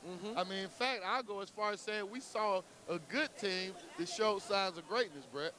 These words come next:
Speaker 1: Yeah, I, I would have to agree with you on that wholeheartedly, man. So.
Speaker 2: Yeah, the, the, these things that we saw here are fixable. Uh,
Speaker 1: Yeah,
Speaker 2: thi-,
Speaker 1: yeah.
Speaker 2: this is just some, some, uh,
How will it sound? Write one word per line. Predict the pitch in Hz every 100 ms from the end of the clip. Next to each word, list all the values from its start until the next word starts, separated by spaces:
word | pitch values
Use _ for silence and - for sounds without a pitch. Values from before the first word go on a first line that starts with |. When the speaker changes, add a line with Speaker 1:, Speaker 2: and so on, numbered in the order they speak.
| -
Speaker 1:
Yeah, | 202 190 -
I, | 180 180 -
I | 208 196
would | 190
have | 185 175 -
to |
agree | 170 180 175
with | 143 139
you | 143
on | 135 131
that | 120 95 -
wholeheartedly, | 202 220 220 175 143 120 117
man. | 127 123 120 - - - - - -
So. | - 180 160 151 - - - - - - - - - - - - - - - - - - - 170
Speaker 2:
Yeah, | 202 180
the, | 165 254 208
the, | 190 226 180
these | 247 311
things | - 226 220 202
that | 196 190
we | 196 277
saw | - 233 220
here | 208 180
are | 165 160 -
fixable. | 233 254 160 131 110 - - - -
Uh, | 156 156
Speaker 1:
Yeah, | 127 - - - 220
Speaker 2:
thi-, |
Speaker 1:
yeah. | 160 143 - 160
Speaker 2:
this | 240 254
is | 220
just | - 208 196
some, | 208 190 180
some, | - 185 180
uh, | 175 170 165